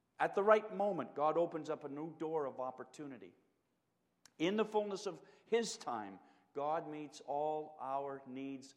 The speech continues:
according to his glorious riches in Christ Jesus. But God's timetable is not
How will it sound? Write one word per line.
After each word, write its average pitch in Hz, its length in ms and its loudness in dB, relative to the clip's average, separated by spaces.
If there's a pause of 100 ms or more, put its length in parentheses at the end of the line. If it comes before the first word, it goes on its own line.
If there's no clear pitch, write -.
(200)
according 143 560 -4
to 123 100 -8
his 117 200 -10
glorious 143 600 -4 (220)
riches 135 480 -6 (260)
in 135 260 -2
Christ 120 440 -8
Jesus. 104 500 -12 (640)
But 123 160 -2
God's 170 460 -2
timetable 120 600 -6 (400)
is 135 180 -12
not 226 240 -8